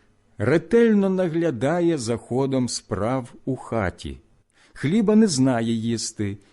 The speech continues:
нічого не робивши. Діти її встають і її величають. Муж її теж її вихваляє.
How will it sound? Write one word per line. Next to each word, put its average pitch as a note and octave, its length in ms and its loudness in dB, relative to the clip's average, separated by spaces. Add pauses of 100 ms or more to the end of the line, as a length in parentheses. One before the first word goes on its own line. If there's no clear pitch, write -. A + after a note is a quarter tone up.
нічого B2+ 520 0
не D#3+ 120 0
робивши. G2 680 -4 (840)
Діти C3+ 480 -2
її F2 460 -2 (240)
встають G2 840 -2 (260)
і B2+ 60 -2
її D#3+ 680 0 (120)
величають. G2 1040 -4 (560)
Муж E3+ 440 2
її G#2+ 520 -4 (400)
теж G#2 480 -2 (300)
її C3 400 0
вихваляє. C3 840 0